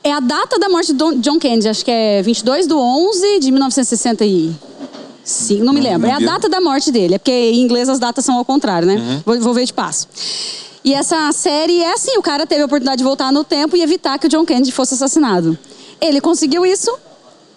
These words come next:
Speaker 1: o mundo acabou depois. Ah, não dando spoiler aí da série, mas tipo assim, tudo deu errado. Mesmo coisas que não tinham nada a ver com os Estados Unidos, com o John Kennedy e tal. E aí eu falei pro Caio, eu falei, "Cara, se eu tivesse a oportunidade de hoje de voltar, eu não mudaria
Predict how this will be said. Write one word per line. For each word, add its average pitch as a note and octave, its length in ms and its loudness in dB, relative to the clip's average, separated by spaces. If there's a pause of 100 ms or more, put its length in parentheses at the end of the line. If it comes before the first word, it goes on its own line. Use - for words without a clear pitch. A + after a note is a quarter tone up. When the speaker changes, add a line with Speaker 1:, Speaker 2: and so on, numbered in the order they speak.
(300)
Speaker 1:
o A#4 60 0
mundo G#4 300 2
acabou G4+ 400 0
depois. C#4+ 400 0
Ah, A3 80 0
não B3+ 240 0
dando C#4 180 2
spoiler A#3 480 0
aí A3 80 0
da A#3 120 0
série, A#3+ 340 0
mas C4+ 160 2
tipo C#4 100 -8
assim, D4 320 2 (460)
tudo C#4 520 2 (200)
deu D#4 160 0
errado. C4+ 440 0 (380)
Mesmo E4 300 2
coisas F4 200 0
que E4+ 80 0
não D#4+ 60 4
tinham D4 160 2
nada D4+ 240 2
a A4+ 40 0
ver F#4 100 0
com F4+ 80 0
os E4 60 0
Estados C4+ 260 -2
Unidos, B3+ 320 2
com C#4+ 80 0
o - 20 2
John B3 180 2
Kennedy C#4 260 2
e - 20 -6
tal. C4+ 200 -4 (400)
E F4+ 80 2
aí F4+ 120 0
eu F4 100 0
falei A4 220 2
pro A4 80 -4
Caio, F4 140 0
eu C#4+ 40 -2
falei, D#4 140 0
"Cara, E4+ 180 0
se - 140 -2
eu D#4 60 0
tivesse A#4 300 0
a - 20 -4
oportunidade C#4+ 380 -2
de E4 80 4
hoje B3+ 280 2
de A3+ 100 0
voltar, D4 460 -2
eu C#4 120 0
não C#4+ 180 2
mudaria C4 380 0